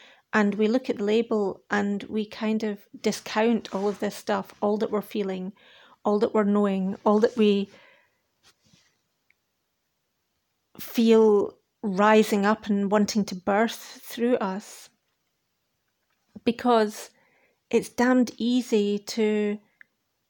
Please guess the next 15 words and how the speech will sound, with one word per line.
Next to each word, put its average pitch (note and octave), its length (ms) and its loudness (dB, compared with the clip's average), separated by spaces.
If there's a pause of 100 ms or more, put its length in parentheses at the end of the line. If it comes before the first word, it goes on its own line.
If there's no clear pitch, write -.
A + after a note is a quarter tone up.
(160)
reference G#3+ 500 0
a G#3+ 60 2
label A3+ 680 2 (340)
and G#3 220 0
make A3 400 0 (640)
artificial, G3+ 1000 -2 (400)
temporary, G3+ 1080 -2 (1300)
convenient A3+ 1120 2 (380)
and G#3 400 2 (160)
clean A3 920 0 (260)
or G3+ 380 -2 (100)
perce-, - 460 -2 (200)
perceived A3 680 -4
clean A3+ 640 0 (160)
connection G#3+ 880 -2